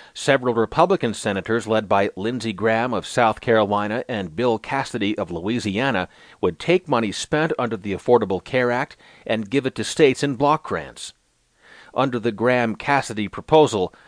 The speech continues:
money would be distributed to states based on a complex formula. The regional cost of living would be one factor, but the sponsors acknowledged that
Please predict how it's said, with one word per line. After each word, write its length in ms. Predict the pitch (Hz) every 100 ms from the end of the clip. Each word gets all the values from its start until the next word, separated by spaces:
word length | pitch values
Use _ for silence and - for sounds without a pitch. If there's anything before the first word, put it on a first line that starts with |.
| -
money 280 | 107 135 127
would 160 | 113 95
be 120 | 104
distributed 600 | 92 - 135 117 113 95
to 80 | 98
states 380 | - 127 117
based 300 | - 113 110 113
on 100 | 92
a 80 |
complex 680 | - - 160 180 - 175 -
formula. 560 | - 135 113 71 55 - _ _ _ _ _ _ - _
The 120 | 156
regional 480 | 143 254 196 165 135
cost 460 | - 175 143 113 123
of 160 | 90
living 320 | 139 202 107 98
would 160 | 85
be 100 | 101
one 300 | 90 117 120
factor, 500 | - 107 92 120 151
but 240 | - 101 -
the 80 |
sponsors 600 | - - 147 151 131 107 101
acknowledged 600 | 85 120 135 117 95 -
that 240 | 98 -